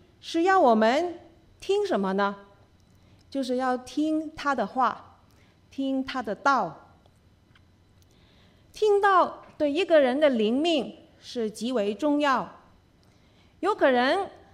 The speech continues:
呃，一个人呢，虽然会听道，可是呢，呃，因为某些的缘故，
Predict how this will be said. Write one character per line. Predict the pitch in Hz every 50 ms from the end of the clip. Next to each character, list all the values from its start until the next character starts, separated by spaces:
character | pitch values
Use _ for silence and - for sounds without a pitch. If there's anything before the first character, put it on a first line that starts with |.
| _ - _ _ _
呃， | - - 214 208 220
一 | 247 359
个 | 370 381 339
人 | 302 269 277 302
呢， | 339 349 320 311
虽 | 320 - 381 370
然 | 339 277 262 269 294 311
会 | 302 - 359 339
听 | 339 - 381 370 359
道， | 349 370 349 320 240 - - - - - _ _ _ _ _ _ _ _
可 | - 254 247
是 | 240 247 - 330 330
呢， | 320 311 302 302 294 294 294 - - - - _ _
呃， | - 208 208
因 | 208 240 285 294
为 | 320 311
某 | 285 214 185
些 | 190 - 311 330
的 | 294 277
缘 | 269 214 208 190 196 220 262 262
故， | 320 359 320 240 - - -